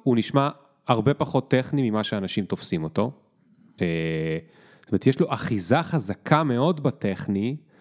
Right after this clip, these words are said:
אבל ה-, כמו שאמרת, החשיבה הביקורתית והיצירתיות וההבנה של מה לשאול ואת מי לשאול, זה נראה מאוד מעניין. גם אם, אגב,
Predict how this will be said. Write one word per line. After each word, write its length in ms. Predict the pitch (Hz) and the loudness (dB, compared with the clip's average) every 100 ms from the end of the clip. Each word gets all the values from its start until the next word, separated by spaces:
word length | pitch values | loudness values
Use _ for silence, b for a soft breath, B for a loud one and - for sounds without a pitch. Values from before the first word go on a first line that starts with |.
| b b - | b b -2
אבל 460 | 95 85 92 92 92 | -2 0 0 0 -2
ה-, 1080 | 87 85 82 82 80 80 80 78 80 80 82 | -2 -2 -2 -4 -4 -4 -4 -6 -6 -6 -4
כמו 180 | - 123 | 0 0
שאמרת, 360 | 135 123 131 113 | 2 -2 -2 -4
החשיבה 500 | 90 - - 95 123 | -4 -6 -2 0 0
הביקורתית 800 | 104 - 92 - 151 143 110 101 101 92 87 87 87 85 85 87 85 - _ | -2 -4 -4 4 4 4 0 -2 -2 0 -2 -2 -2 -2 -2 -2 -4 -8 _
והיצירתיות 1000 | - 95 - 98 - 113 120 151 131 117 101 | -4 -2 -2 -2 -2 2 4 4 2 -2 -4
וההבנה 580 | 101 95 92 101 110 135 | -4 -2 -2 -2 0 0
של 220 | 131 113 | -2 -2
מה 240 | 110 135 | 0 0
לשאול 440 | 156 147 - 123 104 | 0 -2 0 0 0
ואת 220 | 92 92 | -2 0
מי 120 | 135 156 | 2 2
לשאול, 300 | - 147 113 | 2 0 0
זה 100 | 104 | -2
נראה 220 | 107 123 | 0 0
מאוד 280 | 117 113 110 | 2 0 0
מעניין. 480 | 95 87 80 98 131 B B B B B B | -2 -2 -2 -4 -6 B B B B B B
גם 280 | 104 123 127 | 2 2 2
אם, 180 | 139 135 - | -2 -4 -4
אגב, 340 | 110 147 | 0 0